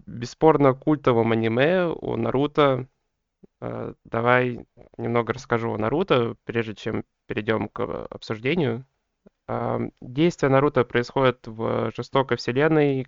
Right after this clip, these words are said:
которая живет во времена постоянно идущих конфликтов между деревнями шиноби. А, в этом мире куча ненависти, несправедливости и всего из этого вытекающего. В общем, мир Наруто где-то свернул не туда, мягко говоря.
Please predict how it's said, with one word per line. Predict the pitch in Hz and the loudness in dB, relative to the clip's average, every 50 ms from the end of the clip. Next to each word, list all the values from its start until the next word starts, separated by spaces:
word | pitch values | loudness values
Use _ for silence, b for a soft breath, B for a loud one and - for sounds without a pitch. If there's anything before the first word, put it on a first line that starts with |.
| _ - | _ -14
которая | - - - - 117 117 117 113 | -14 -10 -6 -4 -2 0 0 0
живет | 110 117 117 113 117 117 113 - - | 0 -2 -2 -2 0 -2 -2 -4 -6
во | 120 113 110 | -8 -6 -4
времена | 110 113 107 113 113 113 113 113 113 - _ | -4 -2 -2 -2 0 0 0 0 -2 -4 _
постоянно | - - - - - 110 110 110 110 107 - | -10 -20 -12 -6 -4 -2 0 0 -2 -2 -4
идущих | - 110 113 113 - - - | -6 -8 -8 -8 -8 -8 -8
конфликтов | - 104 - - - 110 - - 113 104 - | -8 -8 -8 -6 -8 -10 -8 -8 -10 -10 -8
между | - 107 107 - - 104 | -8 -8 -8 -6 -8 -10
деревнями | 101 107 101 107 107 104 110 110 110 110 | -8 -6 -8 -6 -4 -4 -2 -2 -2 -4
шиноби. | - - 113 123 135 156 160 147 143 143 139 135 b b b b b b b b b b b b b _ _ - | -6 -6 -4 -2 -2 -2 -2 -2 -2 -4 -4 -6 b b b b b b b b b b b b b _ _ -10
А, | - - 107 110 - - | -8 -6 -4 -4 -4 -6
в | 110 107 113 | -6 -4 -2
этом | 117 117 - 113 110 110 | -2 -2 0 -2 -2 -2
мире | 113 113 117 110 110 | -2 -4 -2 -4 -4
куча | - - 113 110 - - 101 | -6 -6 -8 -8 -6 -6 -2
ненависти, | 113 135 160 170 151 143 131 135 131 - 123 | 2 4 6 6 6 4 2 -2 -6 -6 -6
несправедливости | 117 117 - - 113 104 104 104 107 117 127 143 147 139 131 127 - - _ - | -6 -6 -8 -10 -10 -8 -8 -8 -8 -6 -6 -4 -2 -2 -4 -4 -6 -8 _ -8
и | 110 113 110 110 117 117 113 117 - - | -8 -6 -6 -6 -8 -8 -10 -12 -14 -18
всего | - - - 120 117 113 113 | -18 -12 -8 -6 -2 -2 -2
из | 110 | -2
этого | 117 110 - 113 110 | -4 -4 -4 -4 -4
вытекающего. | 107 113 - - - - 160 180 185 - - - 156 139 135 127 123 117 - - - - - - | -4 -8 -10 -8 -2 0 2 2 2 0 -2 -4 -6 -4 -4 -4 -6 -6 -10 -14 -20 -20 -20 -20
В | - - - 104 107 120 | -18 -14 -14 -10 -8 -8
общем, | 123 - - - 117 110 110 113 - - - _ - | -8 -8 -6 -8 -6 -6 -6 -8 -10 -12 -14 _ -10
мир | 117 123 127 120 113 | -6 -4 -4 -4 -4
Наруто | 113 113 120 123 - - 113 113 107 107 - - _ _ _ _ _ _ - | -4 -4 -6 -6 -6 -6 -6 -6 -6 -10 -14 -18 _ _ _ _ _ _ -20
где-то | 120 110 110 - - - 107 123 - | -14 -12 -12 -10 -10 -10 -12 -12 -12
свернул | - - - 117 113 113 117 117 113 - | -16 -12 -8 -8 -8 -6 -6 -6 -6 -6
не | - 113 117 | -8 -8 -10
туда, | - - 123 127 156 190 - - _ _ _ _ _ | -10 -8 -6 -4 -4 -4 -6 -10 _ _ _ _ _
мягко | - 139 135 135 - | -4 -4 -4 -4 -6
говоря. | 131 131 135 135 131 131 135 135 | -8 -6 -4 -4 -2 -4 -4 -6